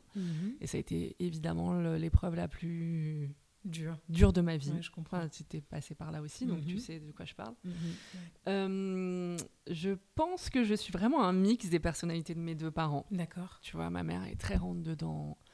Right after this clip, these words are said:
Speaker 2: vierge organisée,
Speaker 1: <laughs>
Speaker 2: légèrement control freak. Si elle m'entend, elle, elle va m'engueuler, mais elle saura que c'est vrai.
Speaker 1: <laughs>
Speaker 2: Et mon père, euh, c'était beaucoup plus, euh, le calme tranquille, euh,
Speaker 1: D'accord.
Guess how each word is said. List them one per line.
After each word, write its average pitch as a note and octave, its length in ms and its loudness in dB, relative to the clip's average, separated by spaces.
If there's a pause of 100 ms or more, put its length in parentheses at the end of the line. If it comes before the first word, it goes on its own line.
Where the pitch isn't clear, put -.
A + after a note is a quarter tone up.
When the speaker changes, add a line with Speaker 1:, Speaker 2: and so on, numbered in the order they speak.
(220)
Speaker 2:
vierge E3 360 6
organisée, D#3+ 880 4
Speaker 1:
<laughs> - 840 0
Speaker 2:
légèrement G3+ 500 8
control F#3+ 400 8
freak. F3 400 2
Si - 180 0
elle F3+ 120 6
m'entend, F3+ 580 8
elle, F3 160 4 (320)
elle G#3 80 4
va F#3+ 140 6
m'engueuler, F#3+ 500 8
mais F#3+ 120 12
elle E3 100 8
saura G3+ 260 10
que - 80 -2
c'est F#3+ 160 2
vrai. F3 300 2
Speaker 1:
<laughs> - 540 4 (680)
Speaker 2:
Et F#3 360 4
mon F#3 200 0
père, G#3+ 320 4
euh, F3+ 260 0
c'était - 240 -2
beaucoup F3 320 0
plus, G3 380 -4
euh, E3+ 580 0
le E3 120 -4
calme F3 280 2
tranquille, E3 760 -2
euh, C#3 140 0
Speaker 1:
D'accord. D#3+ 160 -6